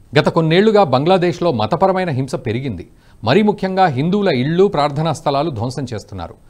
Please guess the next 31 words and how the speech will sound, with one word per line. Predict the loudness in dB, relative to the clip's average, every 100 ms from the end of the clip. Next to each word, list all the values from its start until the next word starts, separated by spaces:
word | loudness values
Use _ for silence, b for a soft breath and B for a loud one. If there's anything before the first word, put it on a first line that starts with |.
| b b -4
మైనారిటీల | 0 2 2 2 2 2
రక్షణ | 0 -2 0
బాధ్యతలో | 0 0 -4 0 2
ఆ | 2
దేశం | 0 -4 -4
విఫలమైనట్లు | -4 -2 -2 -2 -6 -4
ఇది | -6
స్పష్టం | -4 -8 -6 -6
చేస్తోంది. | -6 -10 -16 -18 -20 b b b 0
ఎవరెవరి | 4 6 6 6
ఆస్తులపై | 4 2 -2 -2 0
దాడులు | 0 0 -2
చేయాలనే | -2 -2 -2
విషయంలో | -6 -6 -6 -6
కొందరు | -6 -6
జాబితా | -6 -2 0 2 2
తయారు | 2 0
చేస్తున్నారు. | -2 -8 -8 -8 -8 -10 b b -2
సదరు | 2 4 2
జాబితా | 2 2 4 2
ప్రకారం | 0 -2 -2 -2 -4 -10 -2
దాడులకు | 0 0 -2
దిగుతున్నారు. | -6 -10 -10 -12 -14 _ b b b -6
కిషోర్గంజ్ | 2 4 4 0 0
పరిధిలోని | -2 0 -2 0
నోగువా | 0 2 4 4
ప్రాంతంలో | 2 -2 -2 -4 -2
హిందువుల | -2 -2 0 0
ఇళ్లను | 0 -2 -4
దోచుకుంటున్నట్లు | -4 -4 -4 -8 -8 -8 -4
వార్తలొస్తున్నాయి. | -2 -2 -4 -8 -10 -16